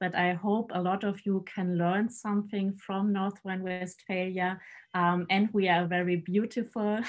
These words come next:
<laughs> state. So you have to come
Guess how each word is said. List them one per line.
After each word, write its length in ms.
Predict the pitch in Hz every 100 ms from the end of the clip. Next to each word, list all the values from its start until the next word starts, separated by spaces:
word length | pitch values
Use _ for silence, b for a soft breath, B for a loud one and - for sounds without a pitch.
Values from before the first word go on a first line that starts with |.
| -
<laughs> 160 | - 214
state. 720 | - - 196 196 208 208 180 B B B -
So 400 | - 208 196 196
you 240 | 190 196
have 320 | 180 214 214
to 100 | -
come 500 | - - 185 190 196